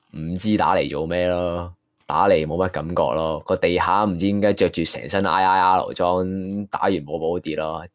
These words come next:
係橙色都聽唔到啊。以前係打寶係點啊？個地下鏗鏗聲，就算佢，你過濾器過濾咗佢都好啦，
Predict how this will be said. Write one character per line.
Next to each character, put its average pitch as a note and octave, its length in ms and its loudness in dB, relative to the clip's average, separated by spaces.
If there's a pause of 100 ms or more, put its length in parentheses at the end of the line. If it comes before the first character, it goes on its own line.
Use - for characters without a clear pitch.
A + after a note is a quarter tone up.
(120)
係 - 160 0
橙 G#2+ 300 0
色 B2 140 0
都 C3 80 4
聽 A#2 260 2
唔 C2+ 60 -10
到 E2 140 0
啊。 D#2 140 0 (380)
以 D3+ 200 4
前 G#2 160 2
係 G#2 160 2
打 B2 200 2
寶 C#3 100 4
係 B2+ 140 4
點 G2+ 200 0
啊？ F#2+ 100 -4 (240)
個 C#3 100 4
地 B2 100 6
下 B2+ 140 2
鏗 D3+ 340 0
鏗 D3 300 2
聲， C3 220 4
就 A#2 100 6
算 B2 160 -2
佢， B2+ 240 2 (280)
你 A#2 160 0
過 A#2 260 4
濾 A2+ 80 6
器 A2+ 80 2
過 A2 160 0
濾 G#2+ 220 4
咗 G#2 220 4
佢 F#2 40 4
都 F2+ 160 2
好 E2 60 -4
啦， F#2+ 100 -8